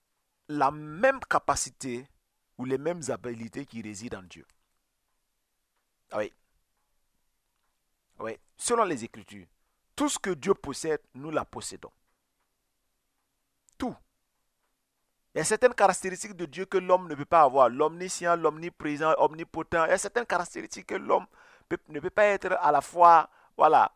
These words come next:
dans un seul lieu. Mais il y a certaines caractéristiques que Dieu possède, qu'il a dépouillé cela à l'homme.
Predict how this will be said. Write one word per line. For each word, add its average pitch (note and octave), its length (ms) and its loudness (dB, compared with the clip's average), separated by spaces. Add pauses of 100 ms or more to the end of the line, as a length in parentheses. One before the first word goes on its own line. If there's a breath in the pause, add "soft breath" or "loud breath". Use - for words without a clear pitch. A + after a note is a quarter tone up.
(100)
dans D3 240 -2
un F#3 100 -4
seul F3 240 -6
lieu. D#3 320 -8 (600)
Mais E3+ 160 -10
il F3 60 -2
y - 20 2
a E3+ 40 2
certaines A3+ 300 -2
caractéristiques G3 680 -2
que A3 100 -8
Dieu F#3 240 -8
possède, F#3 540 -6
qu'il E3 200 -4
a C#3+ 40 -2
dépouillé A3+ 520 -6
cela D3+ 340 2
à A#2+ 60 2
l'homme. G2 220 -6